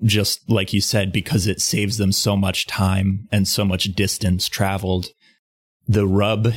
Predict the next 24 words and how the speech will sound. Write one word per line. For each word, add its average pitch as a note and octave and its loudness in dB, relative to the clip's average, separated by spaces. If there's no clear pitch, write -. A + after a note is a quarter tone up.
is G2 -2
that F#2+ -2
you're G2+ 2
going G#2 2
further F#2+ 0
south G2+ -4
than G#2 0
you G2 0
would G2 0
if - -6
you F#2+ -2
had G2+ 0
to G2+ -2
go F#2+ 0
around F#2 0
the A2 -2
Cape - -4
of F2+ -4
Good - -2
Hope, F2 -2
around F#2 0
the G#2 0
tip - -4
of F#2 0